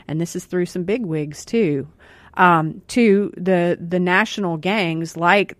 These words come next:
the Simon City Royals, like the Gangster Disciples, like the Vice Lords. And that's why th-, I believe that those three are our most prolific. The California gangs, the New York gangs,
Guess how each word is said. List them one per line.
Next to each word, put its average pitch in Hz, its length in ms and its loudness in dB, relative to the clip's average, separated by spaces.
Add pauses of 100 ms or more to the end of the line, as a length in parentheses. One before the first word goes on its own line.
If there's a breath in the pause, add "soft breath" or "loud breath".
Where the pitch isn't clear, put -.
the 165 320 0
Simon 156 360 -4
City 156 220 -6
Royals, 143 500 -6
like 170 440 -2 (100)
the 170 140 -6
Gangster 160 540 -4
Disciples, 147 640 -6
like 160 200 -6
the 196 80 -8
Vice 196 340 -4
Lords. - 340 -16 (300 loud breath)
And 196 160 2
that's 190 200 0
why 180 180 4
th-, - 120 -4
I 185 100 4
believe 170 500 -4
that 165 260 -2
those 185 340 -2
three 180 300 -4
are 151 240 -2
our 156 80 -4
most 156 280 -8
prolific. 151 540 -6 (200 loud breath)
The 190 80 -6
California 233 600 2
gangs, 208 440 0
the 196 80 0
New 190 80 2
York 196 260 0
gangs, 185 320 0